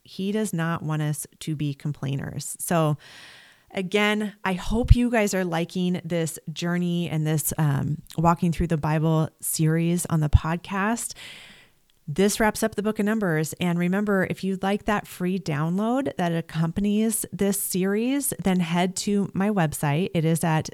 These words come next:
w w w dot jenny meyer dot com slash walking through the bible. That is a free download. It is now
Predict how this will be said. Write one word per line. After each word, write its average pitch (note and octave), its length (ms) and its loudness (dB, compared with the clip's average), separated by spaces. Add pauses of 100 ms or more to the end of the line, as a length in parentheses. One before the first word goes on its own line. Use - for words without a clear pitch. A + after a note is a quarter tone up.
w E3+ 300 2
w E3 320 0
w D#3+ 340 0
dot D#3+ 280 -2
jenny E3+ 260 2
meyer F3 300 2
dot F#3+ 200 0
com D3+ 280 0
slash F3 360 2
walking D#3+ 460 2
through D#3+ 220 0
the D#3+ 80 2
bible. F3+ 520 2 (300)
That D#3+ 140 2
is D#3+ 160 2
a D#3+ 40 2
free F#3+ 560 0
download. F3+ 600 2
It D#3+ 100 -2
is D#3+ 180 0
now D3+ 280 0